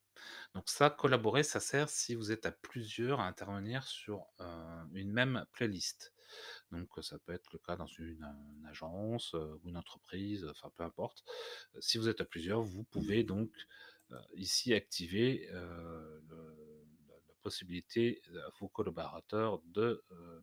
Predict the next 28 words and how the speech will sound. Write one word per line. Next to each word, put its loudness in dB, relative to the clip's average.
participer -2
et 2
d'ajouter 2
donc 0
des 0
vidéos 0
à -2
cette -6
playlist. -4
Donc -12
pour -8
cela, 6
il 10
faudra 0
inviter 2
donc -6
les -8
collaborateurs 2
en 0
cliquant, -2
heu, -6
ici, -4
hein, -10
pour -12
obtenir -2
le 4
lien. 0
Voilà, -4